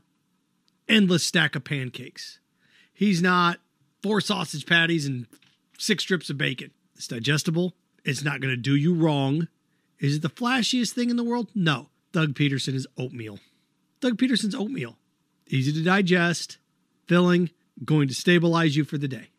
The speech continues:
The best analogy I can give you, gang. Not too exciting,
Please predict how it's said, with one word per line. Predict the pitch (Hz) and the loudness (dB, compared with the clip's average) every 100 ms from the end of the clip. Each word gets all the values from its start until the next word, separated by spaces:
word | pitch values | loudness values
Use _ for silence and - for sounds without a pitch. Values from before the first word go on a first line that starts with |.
| _ - | _ 0
The | |
best | 160 165 | 2 4
analogy | 180 175 170 170 | 2 4 4 4
I | 175 | 4
can | |
give | 165 160 | 2 0
you, | 139 | -2
gang. | 131 127 127 123 _ _ _ _ _ _ _ | -4 -4 -6 -10 _ _ _ _ _ _ _
Not | 156 175 - | 0 2 2
too | 240 | 0
exciting, | 233 - 160 156 160 | 0 -2 -2 -2 -6